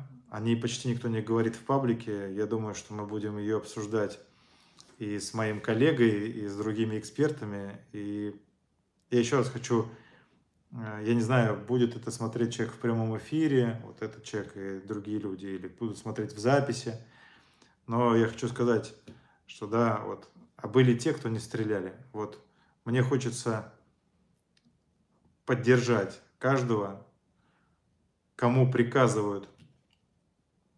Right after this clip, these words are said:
а, стрелять в сторону Украины, и кто каждый по-своему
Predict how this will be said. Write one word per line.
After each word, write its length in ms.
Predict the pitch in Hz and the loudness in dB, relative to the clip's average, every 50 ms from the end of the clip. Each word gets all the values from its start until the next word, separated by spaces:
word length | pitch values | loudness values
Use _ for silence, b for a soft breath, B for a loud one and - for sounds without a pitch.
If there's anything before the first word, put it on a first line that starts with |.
| _ _ _ _ _ _ - | _ _ _ _ _ _ -12
а, 200 | 110 104 101 92 | -10 -8 -8 -8
стрелять 560 | - - - 117 113 123 143 151 143 - - | -8 -4 0 4 6 6 6 6 4 0 -6
в 60 | - - | -10 -8
сторону 320 | - 117 98 104 104 98 | -4 -4 -2 -2 -2 -6
Украины, 380 | 95 - 104 107 101 95 95 95 - - - _ | -4 -2 -2 -2 -2 -4 -6 -10 -14 -18 -14 _
и 80 | - 123 | -8 -8
кто 260 | 117 - - 127 113 | -6 -2 0 0 0
каждый 480 | 123 - 127 117 113 107 - 104 104 101 | 2 2 2 2 2 2 0 -2 -6 -6
по-своему 840 | - - 101 - - 110 113 127 143 135 117 107 101 98 - - | -6 -8 -8 -6 -2 2 4 6 6 6 6 4 -2 -6 -10 -14